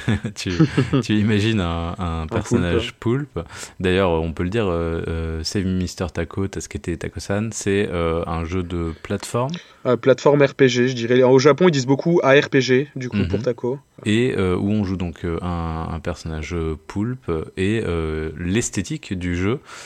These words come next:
Speaker 1: euh, qui est fait sous Unity, reprend totalement, euh, les, euh, les palettes de la Game Boy.
Speaker 2: Mhm.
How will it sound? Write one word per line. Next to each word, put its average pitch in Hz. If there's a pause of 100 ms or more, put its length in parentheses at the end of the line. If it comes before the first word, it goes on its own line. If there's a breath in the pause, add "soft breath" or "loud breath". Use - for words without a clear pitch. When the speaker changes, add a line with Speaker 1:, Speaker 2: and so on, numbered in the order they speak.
(200 loud breath)
Speaker 1:
euh, 85
qui 104
est 98
fait -
sous -
Unity, 78
reprend 98
totalement, 104
euh, 85
les, 92
euh, 80 (420 loud breath)
les 80
palettes 98
de 92
la 80
Game 82
Boy. 92
Speaker 2:
Mhm. 123